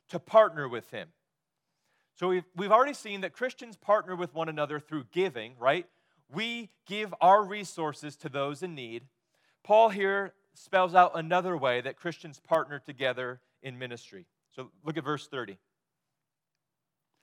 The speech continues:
"I appeal to you, brothers, by our Lord Jesus Christ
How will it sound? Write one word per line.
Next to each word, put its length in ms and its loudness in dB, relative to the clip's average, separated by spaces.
"I 100 2
appeal 360 -6
to 140 -18
you, 160 -10
brothers, 640 -6
by 160 0
our 160 -4
Lord 440 -8
Jesus 440 -18
Christ 480 -8